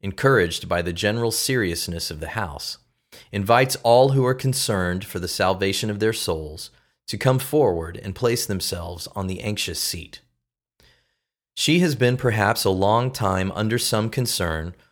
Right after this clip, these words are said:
or it may be that God's truth has been felt for the first time on this occasion,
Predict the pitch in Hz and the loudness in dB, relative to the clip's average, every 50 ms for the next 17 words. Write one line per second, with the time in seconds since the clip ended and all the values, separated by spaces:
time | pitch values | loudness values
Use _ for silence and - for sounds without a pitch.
0 | _ _ _ _ - 120 139 160 170 143 110 120 117 117 117 113 113 117 117 113 | _ _ _ _ 2 6 6 6 6 6 4 2 2 2 2 0 -2 -2 -2 -2
1 | 107 95 90 98 95 104 107 110 - - - - 101 95 104 123 - - - - | -4 0 2 4 4 4 2 0 -4 -4 -2 0 2 2 2 0 -4 -8 -14 -20
2 | _ _ _ - 95 90 92 98 101 98 95 - - - 127 123 110 101 - - | _ _ _ -6 -6 -4 -2 0 0 0 -2 -4 0 4 4 4 4 4 0 -4
3 | - 107 98 98 - - 123 127 127 131 - - 139 147 147 135 113 92 85 85 | -2 -2 -2 -2 -2 0 0 0 0 -2 -4 -4 -2 0 0 0 0 0 0 -2
4 | 87 85 - - 90 - - 87 80 78 - 87 82 82 | -2 -4 -6 -8 -8 -8 -8 -8 -8 -10 -12 -12 -12 -14